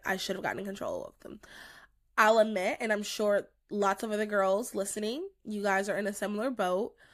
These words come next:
and don't do what I did. I'm gonna tell you guys something. I legitimately thought I was gonna be married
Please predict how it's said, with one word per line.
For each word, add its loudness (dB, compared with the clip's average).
and -2
don't 0
do -2
what -2
I 0
did. -6
I'm -4
gonna -2
tell -4
you -2
guys -6
something. -12
I 6
legitimately 0
thought -6
I 2
was -4
gonna -4
be -2
married -2